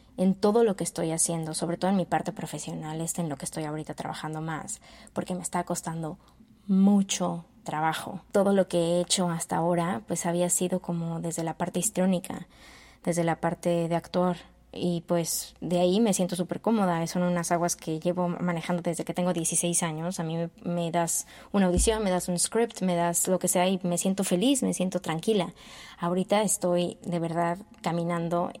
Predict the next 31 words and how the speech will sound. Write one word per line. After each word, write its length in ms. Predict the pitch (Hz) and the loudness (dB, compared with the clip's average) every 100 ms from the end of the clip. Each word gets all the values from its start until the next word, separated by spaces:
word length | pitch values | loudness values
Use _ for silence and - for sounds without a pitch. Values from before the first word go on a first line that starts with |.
| - | -2
pasillos 560 | 170 - 185 180 170 | 0 2 2 2 0
con 200 | - 175 | 0 2
vidrios 480 | 185 185 175 185 208 | 4 4 4 2 0
porque 520 | - 165 160 165 175 - | -4 -6 -4 -4 -4 0
tengo 240 | 190 180 | 2 2
miedo 360 | 180 180 175 175 | 2 2 2 0
todo 180 | 170 165 | 0 -2
el 100 | 165 | 0
tiempo, 280 | 175 160 | -2 -2
porque 460 | 170 170 - 165 - - | -6 -6 -4 -6 -6 -8
realmente 540 | - 180 180 175 170 | 0 2 2 0 0
es 120 | 175 180 | 0 0
algo 200 | 175 165 | -2 -2
completamente 640 | 170 170 175 165 160 165 | -2 -2 -2 -2 -4 -2
nuevo, 320 | 175 185 165 | 0 0 -2
la 80 | 151 | -2
parte 260 | 160 160 165 | -4 -4 -4
de 80 | |
ser 160 | 156 - | -4 -6
escritor 480 | - - 196 254 247 | -6 -4 0 2 2
y 60 | |
la 120 | 190 175 | 2 0
parte 220 | 190 156 | -2 -4
de 60 | |
ser 160 | 160 160 | -4 -6
asesor 400 | 156 175 247 240 | -6 -2 0 0
y 80 | 185 | 0
la 100 | 170 | -2
parte, 280 | - - - | -4 -6 -4
en 80 | |
fin. 200 | 185 240 | 0 0